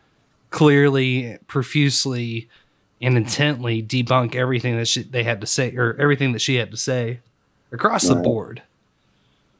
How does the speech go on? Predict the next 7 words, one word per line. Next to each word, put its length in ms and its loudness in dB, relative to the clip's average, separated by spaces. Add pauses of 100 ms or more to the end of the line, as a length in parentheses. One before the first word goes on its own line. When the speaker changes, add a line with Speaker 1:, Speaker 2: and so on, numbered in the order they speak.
(1160)
Speaker 1:
Uh, 320 2
Malachi 380 0
actually 440 -2
wants 260 -2
to 60 -2
bring 320 0
on, 440 0